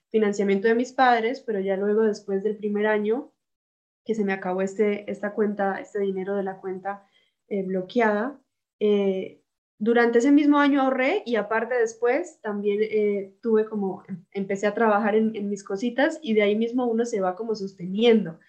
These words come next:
Y uno conoce personas, por ejemplo, yo de pronto fui un poco más, pues al principio no, no, no llegué a trabajar de una, pues de pronto llegué mientras me ubicaba, no sé qué, y ya luego fue que conseguí, eh, el trabajo de mesera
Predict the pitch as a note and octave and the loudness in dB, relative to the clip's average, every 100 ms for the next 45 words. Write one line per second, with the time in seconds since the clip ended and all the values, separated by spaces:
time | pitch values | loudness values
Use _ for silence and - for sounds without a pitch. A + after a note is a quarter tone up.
0 | _ - A#3 C4+ C#4 B3 C#4 A#3+ A#3 B3+ | _ -4 -2 2 2 2 2 0 0 0
1 | B3+ C4 A3 G#3+ G#3+ A#3+ A#3 C4+ C#4 A#3 | 0 -4 -4 -4 0 0 4 4 4 2
2 | A3+ A#3 B3 A#3 A#3+ A#3+ A3+ A3 A3 A3+ | -2 -4 -6 -6 -6 -4 0 2 2 0
3 | - _ _ _ - F#4 E4+ C4 A3+ A#3 | -4 _ _ _ -4 0 0 0 0 0
4 | B3 A#3+ A#3 A#3 A#3 A#3+ A3+ A#3 A#3 A3+ | 0 0 2 2 0 0 -2 -2 0 2
5 | A3+ A3+ A3 G#3+ G3 G#3 G3 F#3+ A#3 G#4 | 2 2 0 0 -2 -2 -6 -6 -2 0
6 | - F#3 F3+ F3+ F#3 A3 G#3+ F#3+ A3+ A#3+ | -2 -10 -14 -10 -6 -2 -2 2 2 2
7 | B3+ - _ _ - G3+ G3+ G3 G3 F#3 | 0 -8 _ _ -6 -4 -2 2 0 0
8 | D4 C#4 C4+ B3+ A#3+ A3+ A3 C#4 C4+ C4+ | 2 4 4 2 0 -2 -4 -2 -4 -4
9 | _ _ - G#3+ G#3 A3 A#3 A#3 A3+ A3+ | _ _ -2 2 4 6 4 2 -2 -2
10 | G#3+ G3+ F#3+ G3 G3+ A3+ G3+ G3 F#3+ F#3+ | -4 -4 -6 -4 -4 -2 -2 -4 -2 -2
11 | F#3 G#3+ G3 F#3 C#4 C4 B3 A#3+ A#3+ | -2 -2 -4 -4 0 2 2 0 -2